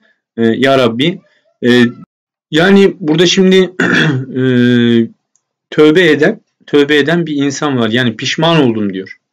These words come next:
Şimdi kul hakkı var adamın üzerinde. Birinin hakkını yedi. E, bilerek ya da bilmeyerek. Şimdi burada daha ağır bir itham var. Yani işkence etmişler, öldürmüşler insanları. E, ve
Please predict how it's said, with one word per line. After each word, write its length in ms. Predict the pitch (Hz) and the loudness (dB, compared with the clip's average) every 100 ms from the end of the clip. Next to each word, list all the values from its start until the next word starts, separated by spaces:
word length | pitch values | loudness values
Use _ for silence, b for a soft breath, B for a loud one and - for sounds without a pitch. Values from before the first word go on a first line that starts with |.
| _ _ _ | _ _ _
Şimdi 240 | - 151 156 | -10 -8 -4
kul 160 | 196 | 0
hakkı 500 | 185 165 - 196 196 - _ - | 0 -2 0 2 2 -2 _ -2
var 140 | 170 | 0
adamın 300 | 131 123 123 | 2 0 0
üzerinde. 640 | 113 107 113 110 139 170 156 | -2 0 -2 -2 -2 -4 -4
Birinin 360 | 135 151 156 160 | -8 -4 -4 -2
hakkını 380 | 147 139 151 | -4 -4 -4
yedi. 360 | 143 104 113 - _ _ _ _ _ _ _ _ _ | -2 -2 -4 -8 _ _ _ _ _ _ _ _ _
E, 60 | 110 110 110 110 110 110 - 139 | -4 0 0 0 -2 -6 -8 -6
bilerek 320 | 143 135 135 | 0 0 0
ya 80 | 147 | 0
da 120 | 160 | 0
bilmeyerek. 560 | 156 143 110 92 92 _ _ _ | 0 2 2 0 -6 _ _ _
Şimdi 240 | - 135 139 | -10 -6 -4
burada 380 | 151 180 160 | 0 0 0
daha 240 | 135 147 170 | -2 -2 0
ağır 280 | 151 160 143 | 0 0 -2
bir 120 | 147 | -8
itham 360 | 127 139 147 | -6 -6 -4
var. 120 | 117 104 | -4 -2
Yani 380 | 113 131 135 135 b b _ - | 0 0 -2 -6 b b _ -14
işkence 420 | - - 165 139 | -8 -2 0 2
etmişler, 400 | 113 117 107 113 | 0 -2 -4 -4
öldürmüşler 580 | 117 120 135 165 160 123 | 0 0 0 -2 0 2
insanları. 680 | 117 110 117 110 113 160 220 _ _ _ _ _ | 2 2 0 0 0 -2 -8 _ _ _ _ _
E, 260 | 113 113 123 | -4 -2 0
ve 220 | 160 175 | 2 0